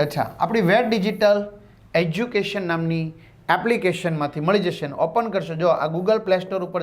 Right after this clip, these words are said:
જઈને ડાઉનલોડ કરી શકશો. ડાઉનલોડ થાય એટલે ઓપન કરશો, એટલે એમાં પેજમાં મોબાઈલ નંબર નાખશો, સેન્ડ ઓ ટી પી કરશો, ચાર આંકડાનો ઓ ટી પી નાખી દેશો, એટલે પેડ કોર્સમાં તમામ પેડ પ્લાન મળી જશે, વાંચવા માટેનું મટીરિયલ પણ મળી જશે.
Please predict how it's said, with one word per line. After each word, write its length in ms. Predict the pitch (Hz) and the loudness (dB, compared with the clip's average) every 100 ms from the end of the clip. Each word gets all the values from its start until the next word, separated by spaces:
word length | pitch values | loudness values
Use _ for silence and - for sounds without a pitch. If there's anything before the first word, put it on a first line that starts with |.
| 156 | -4
જઈને 140 | 165 | -2
ડાઉનલોડ 420 | 147 151 151 196 220 - - - - - - | 0 0 2 0 0 -8 -20 -20 -20 -12 0
કરી 200 | 208 247 | 2 2
શકશો. 380 | - 175 - 160 196 - - _ _ _ _ _ - | 0 -6 0 0 0 -6 -20 _ _ _ _ _ -6
ડાઉનલોડ 400 | 160 196 247 262 240 | 2 4 4 4 4
થાય 160 | 240 | 2
એટલે 180 | 226 226 233 - - - - _ _ - | 4 2 0 -6 -18 -20 -20 _ _ -4
ઓપન 220 | 202 262 240 | 0 2 2
કરશો, 200 | 202 185 | 0 2
એટલે 140 | 190 185 | 2 2
એમાં 200 | 185 180 180 - _ _ _ 190 | 2 0 -2 -16 _ _ _ 0
પેજમાં 320 | 190 190 175 170 | 2 2 2 4
મોબાઈલ 240 | 202 226 | 4 4
નંબર 220 | 214 208 190 | 2 2 0
નાખશો, 220 | 185 - 175 | -2 -4 -4
સેન્ડ 180 | 175 165 160 | -2 0 -2
ઓ 40 | |
ટી 200 | 165 208 | 0 -2
પી 100 | 202 180 | -2 -4
કરશો, 220 | 160 151 147 | -4 -6 0
ચાર 180 | 170 196 | 2 2
આંકડાનો 360 | 185 175 170 151 | 0 -2 0 0
ઓ 20 | |
ટી 160 | 147 160 | 0 -4
પી 100 | 160 165 | -2 -2
નાખી 220 | 185 214 | 0 0
દેશો, 300 | 170 160 147 151 - - - _ | 0 0 -2 -4 -6 -18 -20 _
એટલે 140 | 151 151 - | -8 -6 0
પેડ 160 | 190 202 | 0 2
કોર્સમાં 360 | 190 170 175 170 | 0 -2 -2 -2
તમામ 280 | 165 185 196 185 | 0 0 0 -2
પેડ 180 | 170 165 | -4 -2
પ્લાન 160 | 175 170 | -2 0
મળી 180 | 170 165 | -2 -2
જશે, 240 | 165 170 170 - - _ _ 143 | -2 -2 -2 -8 -20 _ _ -2
વાંચવા 260 | 147 147 160 | 0 2 0
માટેનું 260 | 156 151 139 | 0 0 -2
મટીરિયલ 280 | 139 160 165 | 0 0 2
પણ 140 | 175 | 2
મળી 160 | 170 165 | 2 0
જશે. 220 | 160 165 | 0 -2